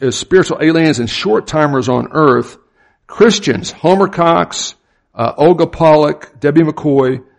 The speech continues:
should not be controlled by our emotions, our feelings, but we should consistently live our faith centered on the one we trusted for eternal life. We should trust him in our earthly life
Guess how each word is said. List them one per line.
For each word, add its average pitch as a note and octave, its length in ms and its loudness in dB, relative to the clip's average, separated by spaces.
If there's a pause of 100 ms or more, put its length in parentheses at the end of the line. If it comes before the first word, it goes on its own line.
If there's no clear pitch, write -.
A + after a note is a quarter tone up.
(340)
should C#3 220 -2
not D#3 300 2
be G3+ 100 2
controlled D#3+ 540 0
by C3 100 0
our B2+ 200 -2
emotions, A#2+ 920 -4 (840)
our A2+ 100 -2
feelings, C3+ 500 2
but B2+ 180 -8
we B2+ 120 -4
should B2 380 -6 (120)
consistently F3 800 -2
live D#3 280 -2
our D#3 140 0
faith B2 360 -2
centered D#3+ 680 -2
on C3 140 -2
the C3 80 -2
one C3 200 -2
we B2 100 -6
trusted C#3+ 520 -4
for C3 200 -2
eternal C3 360 -2
life. B2+ 380 -2
We A2+ 120 -10
should - 180 -14
trust - 380 -6
him C#3 360 -2 (220)
in C3 120 -2
our A#2+ 140 0
earthly C#3+ 400 -2
life G#2+ 380 -6